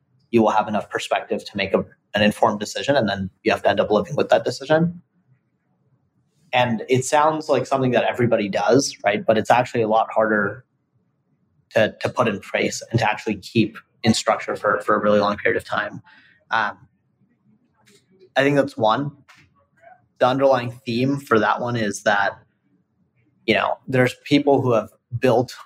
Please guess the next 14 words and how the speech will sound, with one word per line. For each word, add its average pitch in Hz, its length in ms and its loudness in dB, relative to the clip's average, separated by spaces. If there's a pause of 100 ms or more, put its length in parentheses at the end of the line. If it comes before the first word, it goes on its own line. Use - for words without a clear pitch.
(120)
much 117 240 0
larger 113 340 0
companies 113 440 -4
than 107 140 4
Memora 104 460 4
is 143 140 -2
right 101 200 2
now. 104 480 0
There's 107 200 0
people 110 400 0
who 110 100 0
have 98 440 0 (600)
probably 135 920 2
in 104 200 -4